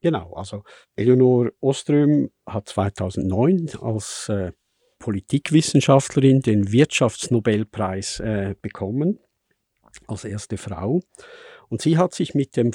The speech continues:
mit der Funktionsweise von, äh, Genossenschaften, ähm, befasst. Sie hat das Prinzip der Allmende, also der gemeinsamen Nutzung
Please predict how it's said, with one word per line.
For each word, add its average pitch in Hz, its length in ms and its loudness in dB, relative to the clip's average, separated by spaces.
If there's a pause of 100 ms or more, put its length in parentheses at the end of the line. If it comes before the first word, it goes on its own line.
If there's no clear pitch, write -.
(120)
mit 123 180 -4
der 117 80 2
Funktionsweise 113 1080 -2
von, 101 400 0
äh, 98 320 0
Genossenschaften, 110 920 4
ähm, 98 600 -2
befasst. - 760 -6 (600)
Sie 123 320 4
hat 120 180 4 (260)
das - 160 -18
Prinzip - 520 0
der - 120 0
Allmende, 123 540 2
also 110 160 -2
der 104 140 -2
gemeinsamen 101 680 0
Nutzung 160 560 2